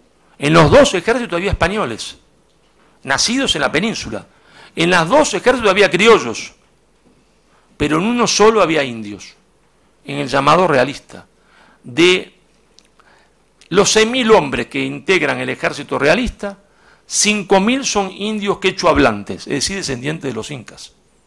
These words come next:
Cinco mil. Entonces, un alumno siempre dice, "Profesor, pero seguro que esos indios estaban ahí por la fuerza y combatieron por la fuerza".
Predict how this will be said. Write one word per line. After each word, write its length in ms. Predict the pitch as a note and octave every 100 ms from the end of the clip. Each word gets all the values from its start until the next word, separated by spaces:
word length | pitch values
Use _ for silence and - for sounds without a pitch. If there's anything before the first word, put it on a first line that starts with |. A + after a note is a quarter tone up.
| _ _
Cinco 340 | - D3 C#3+
mil. 220 | C#3+ B2+ F#2+ _ _ _ _ _ _
Entonces, 460 | - C#3+ F3 - - _
un 140 | - C#3+
alumno 280 | C#3 F3 C#3+
siempre 220 | E3 C3+
dice, 80 | A#2
"Profesor, 460 | A2 A2+ F3 A2+
pero 160 | - A2+
seguro 400 | - D3+ G3 F3+
que 80 | E3
esos 240 | C#3+ C3
indios 240 | F#3 G#3 D#3+
estaban 260 | E3+ D#3
ahí 120 | E3
por 160 | G3 D3+
la 80 | C#3
fuerza 440 | F#3 A#2 - F2 _ _ _ _ _ -
y 80 |
combatieron 480 | D#3 F#3 F3 F3+ A3+
por 100 | D#3+
la 80 | D3+
fuerza". 420 | E3+ C#3 - -